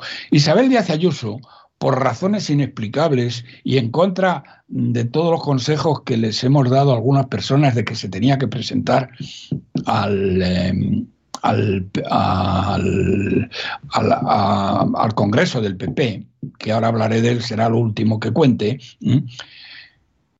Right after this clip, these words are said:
Eh, mm, mm, eh, es la que verdaderamente iba a arrastrar votos. Y entonces un tándem Feijóo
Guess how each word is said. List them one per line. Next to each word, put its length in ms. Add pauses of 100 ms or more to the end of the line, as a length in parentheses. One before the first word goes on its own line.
(160)
Eh, 600
mm, 720 (260)
mm, 680 (180)
eh, 480 (260)
es 300 (100)
la 220
que 120
verdaderamente 800
iba 200
a 40
arrastrar 440
votos. 420 (260)
Y 80
entonces 460
un 240
tándem 400
Feijóo 640